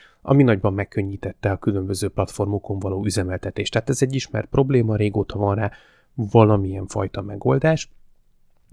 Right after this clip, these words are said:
de hát ezek azért elég messze voltak a, a jótól. És félre ne értsétek, itt nem arról van szó, mint amikor mondjuk valamilyen cross-platform rendszerben, amit eleve erre találtak ki, lefejlesztesz mondjuk egy mobil alkalmazást,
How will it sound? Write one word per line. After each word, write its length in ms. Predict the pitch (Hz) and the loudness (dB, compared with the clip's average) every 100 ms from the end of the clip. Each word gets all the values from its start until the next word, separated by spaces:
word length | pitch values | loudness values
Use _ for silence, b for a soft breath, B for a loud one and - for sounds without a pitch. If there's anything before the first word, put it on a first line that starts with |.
| - | 0
de 120 | 139 | 4
hát 180 | 117 120 | 4 2
ezek 220 | 113 117 | -2 -2
azért 280 | 104 95 - | -2 -2 -2
elég 180 | 104 95 | -2 -2
messze 320 | 95 - - | -4 -4 -4
voltak 400 | 95 98 - - | -2 -2 -4 -6
a, 180 | 98 - b b b b | -6 -6 b b b b
a 140 | - 101 | -2 0
jótól. 520 | 98 95 - 104 104 b b b | 2 0 0 -4 -6 b b b
És 180 | - | -2
félre 220 | - 117 123 | 4 4 6
ne 140 | 110 | 4
értsétek, 560 | 101 - 101 92 107 - | 0 -2 -6 -2 -2 -2
itt 140 | - | -4
nem 180 | 107 131 | 0 4
arról 220 | 131 110 | 6 4
van 160 | 98 95 | 2 -2
szó, 240 | - 107 | 0 0
mint 220 | 107 98 | 0 -4
amikor 380 | 107 98 - 107 | -4 -6 -2 -2
mondjuk 420 | 101 98 95 101 | 0 -2 -4 -4
valamilyen 560 | 101 101 98 101 101 101 b b b | 0 0 2 0 -2 -4 b b b
cross-platform 760 | - 113 - 104 - - 98 | 2 2 4 0 0 -2 -2
rendszerben, 500 | 98 101 95 101 101 | 0 -2 0 0 0
amit 200 | 101 101 - | -2 -6 0
eleve 320 | 110 110 107 | 2 2 2
erre 240 | 104 98 | -2 -4
találtak 540 | 95 98 92 95 - - | -4 -6 -6 -6 -8 -10
ki, 220 | - 107 b b b | -6 -8 b b b
lefejlesztesz 800 | 110 107 - 92 95 - 104 - | 0 2 2 -4 -4 -4 -4 -4
mondjuk 320 | 101 104 - | -4 -6 -4
egy 100 | 95 | -4
mobil 300 | 98 92 101 | -4 -6 -4
alkalmazást, 800 | 95 92 107 101 104 113 131 - | -2 -2 -2 0 0 2 0 -4